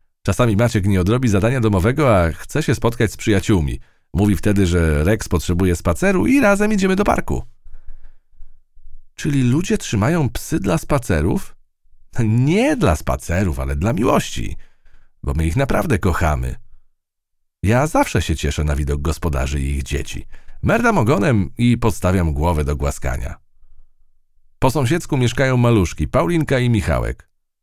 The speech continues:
Pozwalam im nawet wsadzać paluszki do oka. O, właśnie tu idą". "To ja już nie przeszkadzam". "Zanim odejdziesz, chciałbym cię o coś poprosić. Wiesz,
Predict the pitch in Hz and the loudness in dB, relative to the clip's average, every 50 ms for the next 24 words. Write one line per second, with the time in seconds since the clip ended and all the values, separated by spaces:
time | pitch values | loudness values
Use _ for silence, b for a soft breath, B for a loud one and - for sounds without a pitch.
0 | _ _ _ _ _ _ _ _ _ _ - - 90 90 85 101 131 147 151 143 | _ _ _ _ _ _ _ _ _ _ -4 -2 0 2 4 4 4 4 4 2
1 | 131 123 - 113 107 120 123 117 110 92 - - - 120 110 107 104 95 - 95 | 2 2 0 2 2 4 4 4 2 2 0 0 0 2 2 2 0 0 0 2
2 | 95 107 113 107 - - 107 95 104 95 107 104 92 80 78 67 - - 143 151 | 2 4 4 2 2 0 0 0 2 2 4 2 2 2 0 -4 -2 0 2 2
3 | 147 143 135 127 113 98 90 104 98 90 87 - 82 76 - 76 60 57 64 - | 4 4 4 4 4 4 4 4 2 2 2 0 -4 -4 -2 -4 -4 -4 -6 -6
4 | - 67 - - _ _ _ _ _ _ _ _ _ _ _ _ _ _ _ _ | -8 -10 -12 -14 _ _ _ _ _ _ _ _ _ _ _ _ _ _ _ _
5 | - 143 120 110 143 226 294 330 330 - - 240 214 - 175 139 - - - - | 0 2 2 4 4 4 4 4 2 2 0 -4 -2 -2 -2 -2 -2 -2 -2 -2
6 | 67 64 - - 57 57 - - - - - - - - _ _ _ _ _ _ | -2 -4 -4 -6 -8 -8 -8 -12 -14 -18 -20 -20 -20 -20 _ _ _ _ _ _
7 | _ _ _ _ _ _ _ _ _ _ _ _ _ _ _ _ _ _ _ _ | _ _ _ _ _ _ _ _ _ _ _ _ _ _ _ _ _ _ _ _
8 | _ _ _ _ _ - 190 220 240 233 202 185 - 185 214 240 208 190 - - | _ _ _ _ _ 0 0 2 2 2 2 0 0 0 0 2 2 0 0 0
9 | - 202 247 254 226 170 - 175 170 156 - 120 - 131 101 - 85 69 - - | 0 0 0 2 2 2 2 2 0 2 0 0 2 2 2 2 2 0 -2 -4
10 | - - - - - - - _ _ _ _ _ _ _ _ _ _ _ _ _ | -6 -8 -8 -10 -12 -16 -20 _ _ _ _ _ _ _ _ _ _ _ _ _
11 | _ _ _ _ _ _ _ - 151 185 156 - - - | _ _ _ _ _ _ _ -2 0 0 0 0 -2 -6